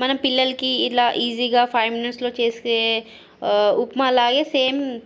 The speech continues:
గోధుమ పిండితో చేసిన ఈ సేమియా ఉప్మానే చేసి పెడితే సూపర్ హెల్దీగా ఉంటది. ఇంకా ఇప్పుడు అది బాయిల్ చేసిన కొంచెం వేడి నీళ్ళలో just ఇట్లా, ఆ, ఒక టూ మినిట్స్ పెట్టి తీసి దీంట్లో వేసుకోవడమే. just సేమ్ ఉప్మా లాగా. ఉప్మాలో ఏమందంటే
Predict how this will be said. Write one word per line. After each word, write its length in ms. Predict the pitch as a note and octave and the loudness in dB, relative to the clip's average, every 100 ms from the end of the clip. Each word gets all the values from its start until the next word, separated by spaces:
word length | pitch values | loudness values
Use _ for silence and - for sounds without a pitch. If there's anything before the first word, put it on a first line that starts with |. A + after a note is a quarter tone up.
| - - | -18 -8
గోధుమ 300 | A3+ A#3 A#3+ | -4 -2 -2
పిండితో 1080 | A#3 B3 B3 A#3 A3+ A3 - _ _ - B3 | -2 -2 0 0 -2 -8 -20 _ _ -4 -2
చేసిన 600 | A#3+ A#3 A#3 B3 D4 A#4 | 0 0 -2 -4 -2 -2
ఈ 100 | C#4+ | -2
సేమియా 440 | B3+ B3 A#3 A#3+ B3 | -2 0 0 0 -2
ఉప్మానే 420 | B3 A#3 A#3+ F4 C4 | -2 -2 -2 -2 -2
చేసి 220 | B3 B3+ | -2 -2
పెడితే 440 | A#3 A3+ E4 A4 - | -4 -2 -4 -2 -6
సూపర్ 260 | A#3 B3 | -4 -4
హెల్దీగా 340 | A#3 A3 A3+ A3 | -2 -2 -2 -2
ఉంటది. 460 | A3 G#3+ A3+ G#4+ C5 - - - - - - - | -2 -2 0 0 -2 -10 -20 -20 -20 -20 -20 -8
ఇంకా 220 | B3 C#4+ | -2 0
ఇప్పుడు 260 | C#4+ C#4+ C4 | 0 2 2
అది 140 | B3 | 2
బాయిల్ 340 | A3 A3+ A3+ A#3+ | 2 2 2 0
చేసిన 380 | B3+ B3+ C4 C4 | 0 0 -4 -6
కొంచెం 460 | C4 A#3+ B3 D4+ C4+ | -4 -4 0 0 2
వేడి 240 | B3+ B3 | 2 2
నీళ్ళలో 360 | C4+ C4+ A#3+ A#3+ | 0 0 0 -2
just 220 | A#3+ - | -4 -10
ఇట్లా, 340 | A3+ A#3 - - | -4 -2 -2 0
ఆ, 180 | G3 | 0
ఒక 220 | G3+ G3+ A3 | 0 0 -2
టూ 240 | A3 B3 | -2 -4
మినిట్స్ 320 | A#3+ A#3+ B3 | -2 -4 -2
పెట్టి 400 | B3 A#3+ D#4 A#4 - | -2 0 2 0 0
తీసి 300 | B3+ B3+ F4 | -6 -4 -4
దీంట్లో 460 | C4+ B3+ B3+ B3+ - - - | -4 -4 0 0 -2 -8 -14
వేసుకోవడమే. 640 | G#3 G#3+ A3 A#3+ A3 G#3+ C#4+ | -4 -4 -2 -2 0 -2 -4
just 280 | F4 A3+ A3+ | -2 -4 -2
సేమ్ 200 | A#3 A3+ | -4 -4
ఉప్మా 280 | G#3 A3+ A3 | -6 -4 0
లాగా. 280 | G#3 G#3 | 2 2
ఉప్మాలో 460 | C4 A#3+ A#3+ B3 B3+ | 0 0 -4 -4 -2
ఏమందంటే 500 | B3 A#3+ A#3+ C#4+ F#4 | -4 -6 -2 -2 -2